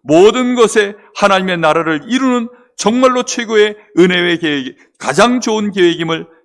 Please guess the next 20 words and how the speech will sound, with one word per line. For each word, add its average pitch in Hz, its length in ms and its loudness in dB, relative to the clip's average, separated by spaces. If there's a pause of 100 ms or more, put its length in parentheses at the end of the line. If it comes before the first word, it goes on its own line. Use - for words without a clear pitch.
깨닫게 156 440 -2
하여 127 340 -4
주옵소서. - 640 -12 (320)
좋으신 135 480 -4
하나님이 107 580 -12 (440)
좋은 233 420 2
것을 226 280 -2
우리에게 175 520 -2 (300)
허락하셨음을 139 800 -2
알게 110 320 -10
하시고 - 540 -16 (320)
그 170 180 4
앞에서 156 520 -2
감사할 135 560 -6
때 120 240 -8 (340)
주의 170 340 2
성령의 254 540 -2
역사가 190 480 -4 (180)
시작될 165 540 -4
줄 156 280 -6